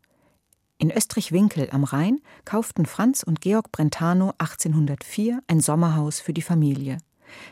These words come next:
Es ist bis heute als Brentano-Haus bekannt. Und obwohl die Nachfahren es längst als Hauptwohnsitz nutzten,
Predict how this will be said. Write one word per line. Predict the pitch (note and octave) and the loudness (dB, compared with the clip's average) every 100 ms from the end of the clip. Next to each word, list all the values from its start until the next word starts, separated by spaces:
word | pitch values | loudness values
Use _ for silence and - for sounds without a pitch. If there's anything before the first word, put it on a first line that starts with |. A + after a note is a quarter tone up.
| - | -4
Es | F3+ | -2
ist | C4 A#3 - | 2 0 0
bis | F3+ - | -2 2
heute | F3 F#3+ G#3 | 0 0 -2
als | G3 - | -4 0
Brentano-Haus | G3 F3+ - D3 D3+ D3+ E3 - | 2 2 4 4 4 4 0 -2
bekannt. | G#3+ D3+ C3 - _ _ _ - - - - _ - | -4 -4 -6 -8 _ _ _ -20 -20 -20 -20 _ 2
Und | E3 C#3 - | 4 4 0
obwohl | B2+ E3 G#3 | -2 2 4
die | E3+ | 4
Nachfahren | D#3 F#3 G#3 - E3+ D#3 D3 C#3 - | 4 4 0 -2 -2 0 2 2 0
es | - | -2
längst | E3 A3 A3 D3 | 2 4 2 -2
als | C#3 - | -4 -2
Hauptwohnsitz | F#3+ - - D#3 D3 C#3+ - | -4 -4 -2 2 2 0 0
nutzten, | F#3 - - D#3 | 2 0 -2 -4